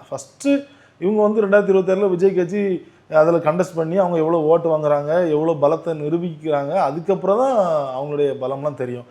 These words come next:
அதனால இப்போ அதை பத்தி சொல்லி பெருசா தேவையில்ல. இந்த தடவை கண்டிப்பா டி எம் கே வெஸ்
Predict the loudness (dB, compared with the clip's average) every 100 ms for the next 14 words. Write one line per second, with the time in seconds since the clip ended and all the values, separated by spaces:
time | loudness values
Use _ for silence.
0 | -20 _ -4 -2 0 2 2 0 -4 -6
1 | -4 -2 -2 -2 -6 -4 -2 2 4 4
2 | 0 -2 -12 _ 2 4 6 4 0 0
3 | 2 2 2 2 4 4 4 4 0